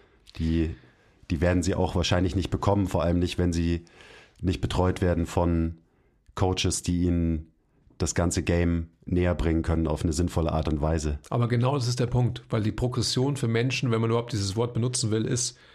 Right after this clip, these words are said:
Speaker 2: dass sie längerfristig trainieren. Das ist die Progression.
Speaker 1: Also Commitment und Compliance, oder was?
Speaker 2: Ja.
Speaker 1: Hm. Hm.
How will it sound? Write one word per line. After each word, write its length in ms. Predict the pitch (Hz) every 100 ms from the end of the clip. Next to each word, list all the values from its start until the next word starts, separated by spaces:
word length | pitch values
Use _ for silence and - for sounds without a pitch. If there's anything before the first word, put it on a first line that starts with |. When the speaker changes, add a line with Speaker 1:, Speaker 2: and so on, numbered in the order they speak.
| - -
Speaker 2:
dass 200 | 113 -
sie 360 | 117 117 - - _ _ _ _ _ _ _
längerfristig 760 | 113 113 123 123 123 120 127 120
trainieren. 460 | 123 127 120 90 - _ _ _ _ -
Das 140 | 113
ist 120 | 117
die 60 | -
Progression. 600 | 113 - 104 113 110 95
Speaker 1:
Also 200 | 92 76
Commitment 440 | - 87 95 92 78
und 80 | 80
Compliance, 560 | 80 85 92 90 73
oder 140 | 76 73
was? 280 | 82 - - _ _ _ _ -
Speaker 2:
Ja. 140 | 110 - - -
Speaker 1:
Hm. 440 | 113 117 143 - - - _ - - - _ _ _
Hm. 380 | 117 110 73 62